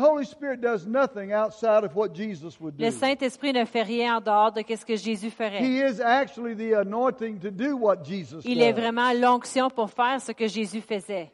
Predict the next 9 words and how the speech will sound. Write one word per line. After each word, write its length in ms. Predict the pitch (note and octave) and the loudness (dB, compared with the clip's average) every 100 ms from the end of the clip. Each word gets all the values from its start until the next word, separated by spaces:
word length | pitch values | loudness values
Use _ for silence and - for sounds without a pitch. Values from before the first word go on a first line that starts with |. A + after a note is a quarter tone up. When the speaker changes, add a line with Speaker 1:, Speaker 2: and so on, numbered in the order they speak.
| - | -2
Speaker 1:
Even 360 | C4+ D#4 D4 C#4 | 2 2 2 0
in, 100 | B3+ | 0
uh, 140 | C4 | -2
Jesus' 460 | E3 C4+ C4 A#3+ G#3+ | -2 0 0 -2 -2
own 240 | A#3+ B3 A#3 | -2 -2 0
life 320 | A#3 A#3 A3 | 2 2 0
on 140 | A3+ | -4
the 140 | A3 G#3 | -4 0
earth, 380 | A3 G#3 C#3 | 2 2 -2